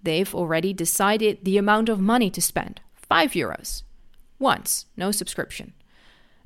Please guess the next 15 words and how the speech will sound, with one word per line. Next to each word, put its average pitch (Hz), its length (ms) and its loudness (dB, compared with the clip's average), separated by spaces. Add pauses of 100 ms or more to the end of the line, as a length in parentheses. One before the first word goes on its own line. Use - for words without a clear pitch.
(120)
Um, 180 760 0
they've 208 300 4
already, 220 580 2
uh, 180 180 0
decided, 220 600 2
"No, 349 220 4
you 269 120 2
don't 233 220 2
need 220 180 2
to 214 60 -4
do 175 160 0
a 151 60 -2
bank 233 280 2
transfer, 214 500 -2
transfer. 190 680 0